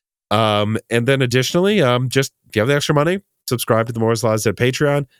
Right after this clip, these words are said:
The lowest tier, two dollars a month, gets you, we just had a new die shrink come out that is, um, uh, I think over an hour long, looking at,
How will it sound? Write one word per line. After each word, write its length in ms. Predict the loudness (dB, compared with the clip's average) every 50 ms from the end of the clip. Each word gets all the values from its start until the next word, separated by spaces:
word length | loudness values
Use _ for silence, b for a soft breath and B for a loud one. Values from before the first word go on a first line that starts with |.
| _ _
The 120 | 2 2
lowest 500 | 2 2 2 2 2 2 2 0 0 0
tier, 440 | 0 2 2 2 2 2 0 0 -4 _ _ _ -20 -20 _ -4
two 140 | 0 2 2
dollars 360 | 4 4 4 4 2 2 2
a 40 | 2
month, 320 | 2 2 2 2 0 -4 -8 b b b b b _ _ 0
gets 220 | 0 0 2 2
you, 340 | 2 2 2 2 0 -2 -6 _ _ _ _ _ _ -2
we 80 | 0
just 160 | 0 0 0
had 120 | 0 0 0
a 60 | 2
new 280 | 2 2 2 2 0 0
die 280 | 2 2 2 2 2
shrink 260 | 0 0 -2 -2 -2
come 160 | 0 0 0 2
out 280 | 2 2 2 0 -2 -6 _ _ _ _ _ _ _ _ _ _ -16 -12 -4
that 260 | -2 0 2 2 2
is, 220 | 2 0 0 0 0
um, 460 | 0 0 0 -2 -2 -4 -4 -6 -8 -10 b b b b b _ _ _ _ _ _ _
uh, 220 | -2 0 0 0 0
I 120 | 0 -2 -2
think 320 | -2 0 0 0 -2 -2 -2
over 320 | -2 -2 0 0 0 0
an 100 | 0 0
hour 380 | -2 -2 -2 -2 0 0 -2 -2
long, 420 | 0 0 2 2 2 0 0 -2
looking 440 | -4 -4 -2 -2 -2 0 0 0 2
at, 320 | 2 2 0 0 -2 -6